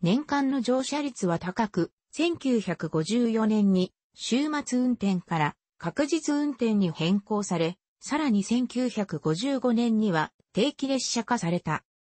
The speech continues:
千九百五十六年から名古屋方面に直通する車両の連結が行われ、これは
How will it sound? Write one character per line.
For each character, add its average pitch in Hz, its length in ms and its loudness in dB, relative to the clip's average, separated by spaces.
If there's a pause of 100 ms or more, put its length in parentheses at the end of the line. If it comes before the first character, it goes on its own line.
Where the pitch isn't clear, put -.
(200)
千 339 340 -2
九 285 240 -2
百 196 300 -4
五 151 160 -2
十 269 300 0
六 269 260 -2
年 220 220 2
か 175 160 -4
ら 156 160 0 (220)
名 175 120 2
古 269 160 2
屋 294 140 -2
方 285 240 0
面 220 260 4
に 170 180 0
直 180 120 2
通 269 320 -4
す 247 180 -4
る 247 120 0
車 185 160 -2
両 247 240 2
の 240 120 2
連 240 200 0
結 277 320 -2
が 196 160 2
行 196 140 -2
わ 180 280 4
れ、 156 180 0 (220)
こ - 140 0
れ 240 140 2
は 202 200 2